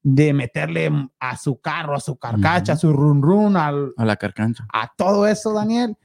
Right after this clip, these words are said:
Speaker 1: también Unity Auto Parts te compra ese carro usado. O sea que de todo le va a sacar ganancia.
Speaker 2: Y si no te la encuentran,
Speaker 1: Ah, exacto.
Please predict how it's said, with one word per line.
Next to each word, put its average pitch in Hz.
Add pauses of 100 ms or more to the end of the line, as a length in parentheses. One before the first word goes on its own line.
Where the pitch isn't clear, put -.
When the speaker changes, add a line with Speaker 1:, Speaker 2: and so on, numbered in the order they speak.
(280)
Speaker 1:
también 156
Unity 170
Auto 156
Parts 147
te 120
compra 135
ese 127
carro 127
usado. 113
O -
sea -
que 185 (180)
de 131
todo 185
le 127
va 139
a 160
sacar 156 (360)
ganancia. 139
Speaker 2:
Y 220
si -
no -
te 143
la 139
encuentran, 139 (140)
Speaker 1:
Ah, 98
exacto. -